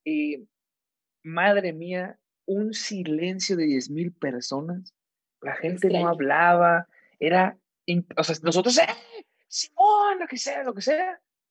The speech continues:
Speaker 1: Y la gente no reaccionaba. O sea, todo el concierto la gente como que, pues no sé, como que no reaccionó, fue raro. Eh, pero, pero, pero te digo, creo, o sea, fue, además porque creo que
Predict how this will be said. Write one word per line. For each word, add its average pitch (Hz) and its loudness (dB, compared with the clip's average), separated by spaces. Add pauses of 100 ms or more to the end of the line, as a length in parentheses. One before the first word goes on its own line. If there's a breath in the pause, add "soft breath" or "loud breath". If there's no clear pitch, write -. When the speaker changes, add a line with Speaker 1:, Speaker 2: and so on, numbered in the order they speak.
(140)
Speaker 1:
Y 175 -10
la 165 -8
gente 180 -6
no 208 0
reaccionaba. 170 -8
O 135 -14
sea, 147 -8
todo 180 4
el 208 2
concierto 175 0
la 170 2
gente 165 -6
como 156 -6
que, 135 -10 (680)
pues 151 0
no 202 4
sé, 254 2
como 196 0
que 175 -6
no 180 0
reaccionó, 214 0
fue 202 0
raro. 214 0 (480)
Eh, 147 -8
pero, 175 -4 (120)
pero, 214 -4
pero 208 -4
te 220 -8
digo, 220 -6
creo, 202 -10
o 170 -14
sea, 165 -8 (320)
fue, 254 2
además 226 0
porque 254 -10 (140)
creo 220 -4
que 247 -8